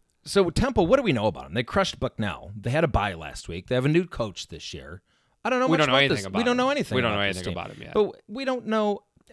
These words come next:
Speaker 1: I mean, sure.
Speaker 2: But does
Speaker 1: Mar-
Speaker 2: Vegas know something?
Speaker 1: Yeah, 'cause it,
Speaker 2: Seven
Speaker 1: you, you would
Speaker 2: points?
Speaker 1: expect it to be much bigger, wouldn't you?
Speaker 2: Right.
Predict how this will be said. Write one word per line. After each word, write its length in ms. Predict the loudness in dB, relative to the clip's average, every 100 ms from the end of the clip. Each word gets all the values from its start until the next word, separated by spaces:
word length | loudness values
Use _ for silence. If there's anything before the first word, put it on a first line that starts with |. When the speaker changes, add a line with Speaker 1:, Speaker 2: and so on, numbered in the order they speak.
| -12
Speaker 1:
I 80 | -6
mean, 200 | -4 -6 _ -8
sure. 180 | 0 4
Speaker 2:
But 60 |
does 100 | 6 4
Speaker 1:
Mar- 100 | 6
Speaker 2:
Vegas 420 | 6 6 4 0
know 120 | 0
something? 500 | 0 0 0 -4 -4 -10 _ _ _ _ _
Speaker 1:
Yeah, 220 | 2 2
'cause 200 | 4 4
it, 100 | 4
Speaker 2:
Seven 420 | 4 4 4 2 0
Speaker 1:
you, 60 | 4
you 80 | 4
would 80 | 4
Speaker 2:
points? 140 | 2
Speaker 1:
expect 300 | -2 -2 -2
it 120 | -6
to 80 | -4
be 120 | -4
much 300 | -4 -6 -8
bigger, 300 | -8 -8 -10
wouldn't 220 | -10 -8
you? 140 | -6 -6
Speaker 2:
Right. 480 | -2 0 0 -2 -6